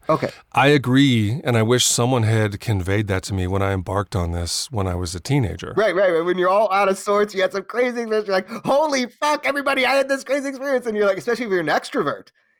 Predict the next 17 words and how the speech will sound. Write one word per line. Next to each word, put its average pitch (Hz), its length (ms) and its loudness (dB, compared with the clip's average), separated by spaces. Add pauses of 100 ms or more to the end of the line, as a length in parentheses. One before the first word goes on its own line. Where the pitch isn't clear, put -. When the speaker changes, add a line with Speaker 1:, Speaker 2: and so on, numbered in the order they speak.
(120)
Speaker 1:
and 175 120 0
you're - 120 4
like, - 180 4 (220)
Speaker 2:
<laughs> 508 220 -2
Speaker 1:
"No, 320 220 2
seriously, 339 520 0 (220)
I 311 140 0
did. 311 320 0 (320)
It 311 120 0
was, 302 280 -4
like, 294 180 -2
crazy," 370 640 2 (300)
you - 100 0
know? 185 300 0
<laughs> 196 80 -6
You 156 120 -8
know? 170 100 -10